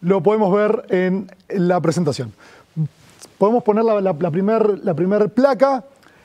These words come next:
Estas son el punto de partida de la presentación, que es el quince de julio, la cepal proyectó para el final de dos mil veinte para Uruguay un crecimiento del P B I, que en realidad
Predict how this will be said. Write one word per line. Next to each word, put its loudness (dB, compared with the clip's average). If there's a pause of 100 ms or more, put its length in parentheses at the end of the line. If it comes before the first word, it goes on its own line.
(140)
Estas 2
son 0
el 0
punto 0
de 4
partida 0
de 2
la -2
presentación, 0
que 2
es -4
el 0
quince 0
de 2
julio, 0
la -2
cepal -4 (720)
proyectó 0
para 2
el -2
final 0
de 0
dos 2
mil 0
veinte 0
para -2
Uruguay 0 (760)
un 0
crecimiento 0
del 2
P 0
B 2
I, -2
que -4
en 2
realidad 0